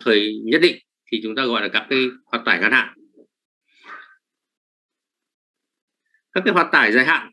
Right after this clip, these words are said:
và tại sao chúng ta phải phân biệt ra hoạt tải dài hạn, dài hạn và hoạt tải ngắn hạn?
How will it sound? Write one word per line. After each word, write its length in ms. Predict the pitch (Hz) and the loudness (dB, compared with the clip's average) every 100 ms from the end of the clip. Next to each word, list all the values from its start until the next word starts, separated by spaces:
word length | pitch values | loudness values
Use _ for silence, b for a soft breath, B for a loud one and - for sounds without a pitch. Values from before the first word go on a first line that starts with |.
| - | -8
và 140 | 123 131 | -2 0
tại 120 | 123 | 0
sao 260 | - 170 | 0 0
chúng 100 | 156 | 2
ta 60 | 156 | 2
phải 100 | 117 | 2
phân 140 | 175 160 | 2 2
biệt 120 | 143 | 2
ra 80 | 156 | 0
hoạt 140 | 147 - | -4 -2
tải 180 | 120 92 | -2 2
dài 120 | 123 | 2
hạn, 120 | 135 - | 0 0
dài 140 | 127 | -2
hạn 260 | 120 123 117 | 2 0 0
và 300 | 110 107 113 - - | -4 -4 -4 -8 -10
hoạt 140 | 117 | -4
tải 120 | 107 | -2
ngắn 140 | 92 131 | 0 0
hạn? 180 | 139 | 0